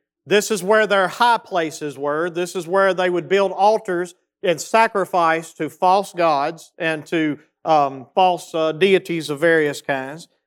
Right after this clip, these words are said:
And so basically one of the references that we see here is that this was a reference to whoredom. This was a reference to harlotry. What was it?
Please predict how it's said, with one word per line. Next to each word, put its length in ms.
And 160
so 140
basically 480
one 180
of 60
the 540
references 720
that 160
we 100
see 340
here 300
is 300
that 480
this 380
was 280
a 140
reference 560
to 220
whoredom. 480
This 200
was 160
a 80
reference 500
to 240
harlotry. 760
What 280
was 240
it? 140